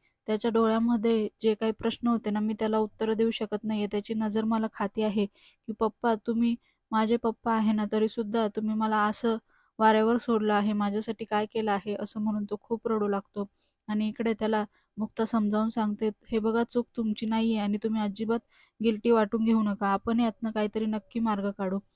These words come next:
आणि असं म्हणून आता ती त्याला समजावते आणि पुन्हा झोपायला भाग पाडते. त्यानंतर मुक्ता मनाशी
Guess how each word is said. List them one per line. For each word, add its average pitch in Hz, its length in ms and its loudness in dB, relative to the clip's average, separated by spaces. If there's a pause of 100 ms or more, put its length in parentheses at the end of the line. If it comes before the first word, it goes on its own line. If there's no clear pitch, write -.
(240)
आणि 208 180 -2
असं 220 260 -2
म्हणून 220 320 0
आता 220 300 -2 (440)
ती 247 120 2 (100)
त्याला 214 240 0
समजावते 214 640 0
आणि 208 260 0
पुन्हा 220 300 0
झोपायला 208 560 0 (380)
भाग 214 160 4 (120)
पाडते. 202 340 -2
त्यानंतर 202 500 -2
मुक्ता 226 340 -2
मनाशी 220 520 0